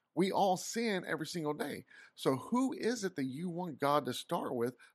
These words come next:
by getting rid of all this evil?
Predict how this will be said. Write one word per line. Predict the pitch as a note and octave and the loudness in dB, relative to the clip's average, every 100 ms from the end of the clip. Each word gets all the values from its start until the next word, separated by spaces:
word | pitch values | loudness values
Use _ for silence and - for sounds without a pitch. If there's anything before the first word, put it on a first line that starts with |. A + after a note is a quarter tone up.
| - | -2
by | C3+ | -2
getting | B2 D#3 C#3 A2+ | 0 -2 -2 -6
rid | - G#3+ D3 D3 - - _ - | -2 2 4 2 -4 -20 _ -2
of | C3 | 2
all | D3 | 4
this | C3+ C3 - | 4 2 -2
evil? | C4 F3 - | -2 -4 -6